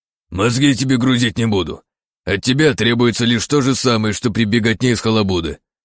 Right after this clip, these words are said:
Там помочь, тут защитить. Понятно?» Это было логично. Ни о каком боевом слаживании речи не шло. Встроить Игната в вертикаль подчинения даже с минимальной эффективностью за короткий срок было невозможно.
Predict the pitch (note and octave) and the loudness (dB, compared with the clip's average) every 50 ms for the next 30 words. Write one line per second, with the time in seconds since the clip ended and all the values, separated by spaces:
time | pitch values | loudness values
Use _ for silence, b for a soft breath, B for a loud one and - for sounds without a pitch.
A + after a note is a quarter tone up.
0 | _ _ - G#2+ C3 D3 D3 B2+ C#3+ C#3 C#3 C3+ B2+ A#2 - - - B2+ C#3 C3+ | _ _ -2 0 0 0 2 2 2 2 2 2 2 0 -2 -2 0 0 2 2
1 | B2+ A#2+ G#2+ - G2 - E2 D#2 - - - _ _ _ _ _ _ _ _ _ | 2 0 0 -2 -4 -6 -6 -8 -8 -10 -14 _ _ _ _ _ _ _ _ _
2 | _ _ - E2+ A2+ C#3+ D3+ - - G2+ E2 - _ _ _ _ _ _ _ _ | _ _ -2 0 2 2 0 0 -2 -8 -10 -10 _ _ _ _ _ _ _ _
3 | _ _ _ _ _ _ _ _ - - B2 C#3+ - F3 D3 E3+ E3 E3 D#3 D#3 | _ _ _ _ _ _ _ _ -6 -4 -2 -2 -2 -2 -4 -2 -2 0 0 0
4 | C#3+ A2+ F#2+ D#2 - - - D#2 - _ _ _ _ _ - F2 G2 G#2+ A2 G#2+ | -2 -2 -4 -6 -6 -8 -10 -12 -12 _ _ _ _ _ -4 -2 0 0 0 -2
5 | - A2+ - B2+ A#2+ A#2 A2 A2+ A2 G#2+ A2 G#2+ G#2 - - A2 A2+ A2 G2+ A2 | -2 -4 -4 -2 -2 0 0 0 0 0 0 -2 -2 -2 -2 0 0 0 0 -2
6 | G#2 G#2 G#2 G#2 G2+ G2+ G#2+ A2 G2+ - - E2 D#2 D#2 - - D2+ D2+ D2 - | -2 0 0 0 0 2 0 0 -2 -2 -6 -6 -6 -6 -6 -6 -6 -8 -8 -10
7 | _ _ _ _ _ _ _ _ _ _ - - - G#2+ G2 G#2+ G#2+ - - G2 | _ _ _ _ _ _ _ _ _ _ -10 -4 -2 0 2 2 2 0 -2 -2
8 | E2+ G2+ G#2 G#2+ G2+ A2 G2 E2 F2+ G2 F#2+ - - F2+ - G#2 G2 - G2 F2+ | -2 -2 -2 -2 -2 -2 -2 -2 -2 -2 -2 -2 -4 -2 -2 -2 -2 -2 -4 -6
9 | - - F#2+ G2 G#2 G#2+ G#2 G2+ F#2+ E2+ G2 F2+ F#2 F2 - - G2 G2 G2 G2 | -4 -4 -2 -2 0 0 -2 -2 -2 -2 -2 -2 -4 -6 -4 -4 -2 -2 0 0
10 | G2+ G2+ G2 F#2+ F#2+ F2+ - F#2 - - A#2 A2 A2 G#2+ G2 - - G#2 F#2+ G2 | 0 0 0 -2 -2 -4 -6 -6 -6 -4 -4 -2 -2 -2 -4 -4 -6 -6 -6 -6
11 | F#2 - G2+ G2 G2 E2+ - G2 F#2 - G2 G2 F#2+ F2+ F#2 F2+ G2 G2 G2 F#2+ | -4 -4 -4 -4 -4 -6 -6 -8 -6 -4 -4 -4 -4 -4 -4 -4 -2 -2 -2 -2
12 | F#2+ F#2 G2 F2+ F#2+ G#2+ A2+ G2+ D#2+ D2+ - - | -2 -4 -4 -4 -4 -4 -6 -6 -6 -10 -12 -14